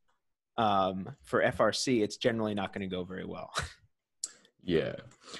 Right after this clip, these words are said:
Speaker 2: And I think that's, that's, you know, I try to, when I got into the F R C, I instantly created this huge F R C bias. And like you said, it was
Speaker 1: Mm-hmm.
Speaker 2: very, it's, it is very, one of those things where you walk out of there going, "Wow, this is amazing.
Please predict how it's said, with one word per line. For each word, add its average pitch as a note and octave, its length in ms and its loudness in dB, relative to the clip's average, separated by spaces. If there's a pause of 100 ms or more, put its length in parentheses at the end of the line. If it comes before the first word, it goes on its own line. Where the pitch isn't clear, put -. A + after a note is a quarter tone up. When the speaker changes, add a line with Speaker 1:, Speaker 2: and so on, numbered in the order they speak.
Speaker 2:
And A2 80 6
I A#2 60 8
think D3 180 4
that's, - 260 2
that's, - 380 -6 (400)
you A2 120 0
know, F#2+ 240 4 (420)
I A2 60 6
try C#3+ 200 8
to, F#2+ 520 8 (220)
when C3 140 6
I A#2+ 60 8
got G2 180 6
into G2 200 -2
the F#2 120 4
F E2 120 2
R F2 80 2
C, F2+ 240 2
I E2 300 4
instantly E2+ 480 2
created E2 500 2
this - 160 -8
huge E2+ 260 0
F - 160 -2
R E2 100 0
C E2 200 0
bias. D#2 580 0 (220)
And C#2+ 440 -8
like E2+ 180 -2
you - 40 -16
said, D#2 200 2
it - 20 6
was G2+ 140 6
Speaker 1:
Mm-hmm. C#3+ 40 2
Speaker 2:
very, C3+ 300 10
it's, - 200 4
it A2 140 4
is C3 200 2
very, G#2 360 6
one G#2 160 4
of A#2 80 4
those A#2 200 4
things F2+ 280 0
where F#2+ 80 4
you F#2 80 2
walk G#2+ 240 4
out E2+ 160 2
of E2+ 80 0
there F2 80 2
going, E2 460 0
"Wow, F2+ 220 6
this E2 200 -6
is F2 120 -8
amazing. E2 540 -2